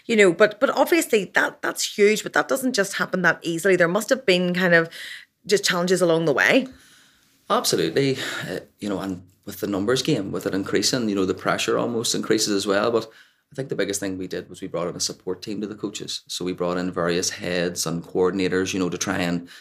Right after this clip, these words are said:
Speaker 2: make sure this is well timetabled out, it's well planned out. And we reacted a lot to, um, feedback from schools as well. Um, and it was just a case of, "Right, let's take this on board here and let's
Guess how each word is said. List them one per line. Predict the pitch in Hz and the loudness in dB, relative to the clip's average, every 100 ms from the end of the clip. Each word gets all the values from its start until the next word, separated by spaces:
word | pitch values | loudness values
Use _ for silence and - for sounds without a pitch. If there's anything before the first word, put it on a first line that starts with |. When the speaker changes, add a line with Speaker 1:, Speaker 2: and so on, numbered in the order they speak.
| - | -8
Speaker 2:
make | 98 98 | -6 -2
sure | 92 | -2
this | 85 | 0
is | 92 92 | -2 -2
well | 92 | -4
timetabled | 90 92 87 92 85 90 | -2 -4 -2 -2 -2 0
out, | 92 95 | 0 -2
it's | - | -4
well | 82 82 | -6 -6
planned | - 95 95 101 | -4 -2 -2 0
out. | 101 101 - _ - _ _ | 0 0 -6 _ -20 _ _
And | - 90 76 | -8 -8 -8
we | 92 | -8
reacted | 90 90 90 92 113 | -4 -4 -6 -8 -8
a | 107 | -6
lot | 110 113 - | -6 -8 -12
to, | - 95 98 101 95 | -6 -4 -4 -6 -10
um, | 87 85 90 - - | -12 -10 -12 -16 -8
feedback | 95 101 95 - | -8 -4 -6 -6
from | 92 | -10
schools | - 92 98 | -6 -4 -6
as | 101 | -8
well. | 98 90 110 120 - - _ _ | -4 0 0 -2 -6 -20 _ _
Um, | 104 101 101 95 _ _ | -10 -8 -8 -10 _ _
and | - - _ _ _ | -20 -20 _ _ _
it | - | -16
was | 98 | -10
just | 98 - | -10 -10
a | |
case | 87 87 90 | -12 -10 -8
of, | 87 82 | -8 -10
"Right, | 82 | -10
let's | - - | -8 -8
take | 92 | -8
this | - - | -10 -12
on | 90 | -10
board | 85 92 | -8 -8
here | 107 95 | -8 -12
and | - 87 | -10 -10
let's | 90 - - - | -10 -8 -10 -10